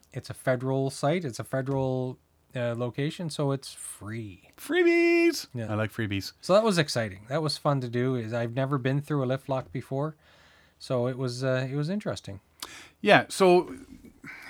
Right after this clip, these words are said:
Speaker 2: and basically this is what we did. We just, we set up a meeting, 'cause I, I talked to Derek about doing some paddling and,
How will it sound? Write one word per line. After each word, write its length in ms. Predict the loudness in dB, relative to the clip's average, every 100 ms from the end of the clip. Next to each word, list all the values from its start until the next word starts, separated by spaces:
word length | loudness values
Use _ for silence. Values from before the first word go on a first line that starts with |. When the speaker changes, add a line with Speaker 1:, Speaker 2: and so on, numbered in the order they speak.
| -16 -16 -16 -6
Speaker 2:
and 140 | 0 4
basically 400 | 4 4 2 2
this 100 | 4
is 80 |
what 140 | 2 4
we 120 | 4
did. 80 | 4
We 120 | 2
just, 380 | 0 0 -4 -6
we 120 | -4
set 180 | 0 4
up 100 | 4
a 60 | 4
meeting, 320 | 2 2 0
'cause 80 | 0
I, 160 | 0 0
I 100 | -2
talked 300 | 0 -2 -4
to 40 |
Derek 300 | -4 -4 -4
about 200 | -6 -6
doing 220 | -6 -6
some 220 | -6 -8 -8
paddling 480 | -8 -8 -8 -8
and, 160 | -8 -10